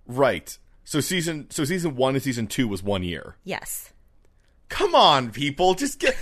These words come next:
Speaker 1: it's not so hard. You, you wrote the episodes. Just
Speaker 2: Riverdale, we just did this in, like, one and a half minutes.
Speaker 1: Just figure out your timelines. It's not been three years. I'm, I, sorry, I was distracted 'cause I was trying to figure out,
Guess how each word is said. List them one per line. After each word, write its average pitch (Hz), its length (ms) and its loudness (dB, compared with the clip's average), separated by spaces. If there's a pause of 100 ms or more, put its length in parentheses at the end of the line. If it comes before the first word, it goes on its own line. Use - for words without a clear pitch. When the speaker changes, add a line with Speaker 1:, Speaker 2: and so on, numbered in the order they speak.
(140)
Speaker 1:
it's 269 200 -4
not 320 240 2
so 254 180 2
hard. 180 420 2
You, - 140 -10 (160)
you 285 300 2
wrote 160 440 0
the 185 200 -10
episodes. 120 680 2
Just 214 160 -4
Speaker 2:
Riverdale, 330 520 4
we 269 140 -2
just - 320 -4
did 311 180 -2
this 233 220 0
in, 240 120 2
like, 240 220 0
one 269 400 -2
and 269 160 -6
a - 40 0
half 262 360 -4
minutes. 254 440 -2
Speaker 1:
Just - 120 -2
figure 320 280 2
out 311 180 6
your 262 140 -4
timelines. 214 920 4
It's 185 160 -8
not 214 320 2
been 233 120 -10
three 208 280 -6
years. 180 340 2 (140)
I'm, 285 420 -2
I, - 140 -4
sorry, 170 200 2
I 202 100 2
was 240 160 2
distracted 170 220 0
'cause 147 80 -2
I 175 40 2
was 202 80 2
trying 285 100 4
to 139 60 -2
figure 156 320 0
out, 139 180 2